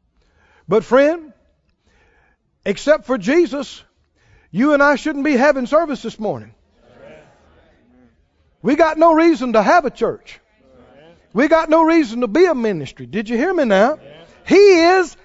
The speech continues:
everything. Everything. And nobody can be saved without him. Nobody. Nobody. Now,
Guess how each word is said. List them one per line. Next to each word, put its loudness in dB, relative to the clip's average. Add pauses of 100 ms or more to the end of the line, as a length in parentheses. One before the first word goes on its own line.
(200)
everything. 2 (240)
Everything. 2 (2000)
And 0
nobody 4 (640)
can -2
be 0
saved -2
without 0
him. -10 (840)
Nobody. 2 (1300)
Nobody. 2 (2500)
Now, 0